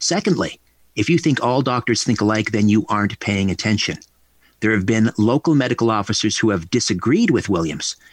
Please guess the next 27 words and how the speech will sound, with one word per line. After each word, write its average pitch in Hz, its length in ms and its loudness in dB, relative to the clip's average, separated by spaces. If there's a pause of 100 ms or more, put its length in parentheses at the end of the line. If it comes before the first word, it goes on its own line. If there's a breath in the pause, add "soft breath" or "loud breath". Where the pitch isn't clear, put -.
(200 loud breath)
There 117 120 0
are 113 80 2
doctors 117 420 -2
claiming 120 440 2
we're 113 140 2
in 117 40 2
a 113 60 0
third 131 320 -2
wave 113 400 2
and 101 220 2
need 110 160 2
to 107 80 -4
lock 107 240 -2
down 110 200 0
harder, 120 400 -2
while 104 280 -2
others, 147 560 -2 (460 soft breath)
like 101 260 -4
York 107 260 -2
Region 107 340 2
Medical 104 380 0
Officer 104 440 -2 (280 loud breath)
Doctor 101 240 -4
Kareem 104 420 0
Kari-, 135 400 0
uh, 98 140 -2
Kurji, - 540 -2